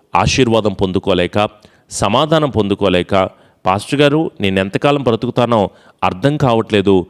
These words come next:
కృంగిన స్థితిలో ఉంటున్నాను" అని ఎంతగానో బాధపడుతున్నారేమో. నిజమే, సాతాను గర్జించు సింహం వలె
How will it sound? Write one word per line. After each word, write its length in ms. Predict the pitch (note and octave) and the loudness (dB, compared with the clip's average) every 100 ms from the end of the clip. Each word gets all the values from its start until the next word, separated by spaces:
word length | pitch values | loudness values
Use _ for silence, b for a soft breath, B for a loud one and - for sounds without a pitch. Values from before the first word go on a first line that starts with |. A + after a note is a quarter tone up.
| b b - | b b 0
కృంగిన 380 | D3 D#3 F#3+ F#3 | 0 2 0 0
స్థితిలో 380 | - C#3 B2+ A2+ | 0 0 2 2
ఉంటున్నాను" 560 | G2+ A2 G2+ G2 G2+ - | 0 -2 0 0 -2 -2
అని 300 | F#2+ F2 E2+ | -2 -2 -2
ఎంతగానో 440 | F#2 E2+ - F#2+ F#2+ | -4 -4 -2 0 0
బాధపడుతున్నారేమో. 1040 | E2+ E2 F2 F#2+ F2 F2 F2 E2+ F2 E2+ - b b b b | 0 -2 0 -2 -2 -2 0 0 0 0 -2 b b b b
నిజమే, 580 | F2+ E2+ G#2+ A#2 G2+ D#2+ b b b | -2 2 2 2 0 -6 b b b
సాతాను 840 | - F#2 G#2 D3 C#3+ A2 B2+ D3+ - F#2 | -2 0 2 0 0 0 -2 -4 -4 -2
గర్జించు 460 | F2 - C#3+ D3 | 0 0 0 0
సింహం 420 | B2+ G#2+ G2 G#2 | -2 -2 0 0
వలె 320 | F2+ E2 A#2+ | 2 2 0